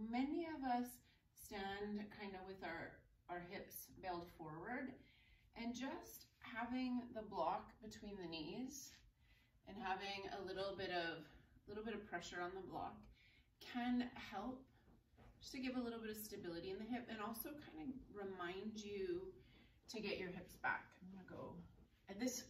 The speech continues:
this maybe looks and feels a little bit wide, but I'm gonna go a little bit wider as opposed to a little bit narrower.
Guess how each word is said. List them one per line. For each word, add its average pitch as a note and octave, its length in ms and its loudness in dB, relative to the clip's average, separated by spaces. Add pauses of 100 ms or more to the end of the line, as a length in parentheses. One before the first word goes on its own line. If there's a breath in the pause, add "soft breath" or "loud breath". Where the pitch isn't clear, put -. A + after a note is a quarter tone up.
this G#3+ 160 -4
maybe B3+ 240 8
looks F#3 320 0
and F3+ 160 -4
feels D#3+ 240 -6
a D3+ 60 -6
little D#3 180 -4
bit C3 160 -6
wide, C3+ 240 0
but D3+ 80 -4
I'm D#3 160 -4
gonna C#3 160 -6
go - 160 -10
a - 80 -8
little D#3 160 -6
bit - 240 -6
wider - 320 -4
as - 80 -8
opposed - 400 -12
to - 80 -12
a - 80 -10
little - 160 -10
bit - 160 -10
narrower. - 380 -8